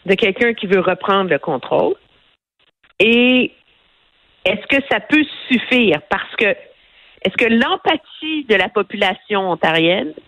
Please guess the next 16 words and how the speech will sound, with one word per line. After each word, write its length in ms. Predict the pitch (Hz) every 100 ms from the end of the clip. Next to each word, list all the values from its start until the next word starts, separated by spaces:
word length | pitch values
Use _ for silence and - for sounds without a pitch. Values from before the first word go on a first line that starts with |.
| -
ce 80 | 226
sera 240 | - 208 202 - -
suffisante 680 | 311 - 254 220 240 269 269
pour 180 | - 220 - -
surmonter 680 | 277 247 226 202 - 269 -
la 100 | - 147 _
colère 580 | - 185 180 220 180 113 -
de 60 | 156
la 140 | 135
population 640 | - - - 135 - 165
ont-, 360 | 139 - - 147
ontarienne 480 | - 147 147 165 185
de 80 |
se 100 | 143
retrouver 340 | - - 160 175
dans 140 | 160